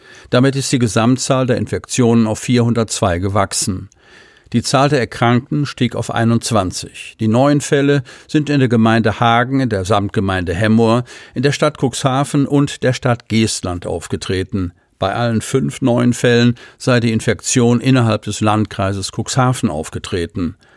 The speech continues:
Vier Infektionen wurden durch den Kontakt zu Familienangehörigen ausgelöst. In einem Fall war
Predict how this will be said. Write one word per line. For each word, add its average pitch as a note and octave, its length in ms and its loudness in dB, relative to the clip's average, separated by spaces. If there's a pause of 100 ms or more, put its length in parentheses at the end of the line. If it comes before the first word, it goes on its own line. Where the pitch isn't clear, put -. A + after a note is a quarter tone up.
Vier D3+ 320 2
Infektionen A#2 840 2 (220)
wurden D3 260 0
durch C#3+ 160 0
den A2+ 140 0
Kontakt A2+ 480 -4
zu B2+ 100 -4
Familienangehörigen A2 1200 2
ausgelöst. A#2 800 0 (260)
In B2 280 2 (100)
einem B2 380 2
Fall A2+ 400 -2
war G#2+ 340 -2